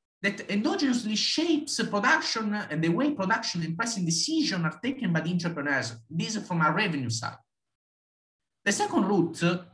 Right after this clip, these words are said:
the micro to macro channel, is essential because firms' competitiveness, the market structure, or innovative search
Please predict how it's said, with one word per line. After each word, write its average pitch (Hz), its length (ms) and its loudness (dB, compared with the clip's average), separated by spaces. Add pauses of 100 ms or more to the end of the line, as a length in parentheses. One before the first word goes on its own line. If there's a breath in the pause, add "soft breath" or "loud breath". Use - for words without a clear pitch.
(220)
the 156 80 4
micro 202 400 4
to 170 80 4
macro 175 280 2
channel, 156 560 -2 (200)
is 208 140 -2
essential 220 560 -2
because 175 400 -2 (100)
firms' 247 240 -2
competitiveness, 190 920 -2 (220)
the 147 80 -2
market 220 280 2
structure, 220 680 0
or 147 240 0
innovative 220 420 2
search 185 560 0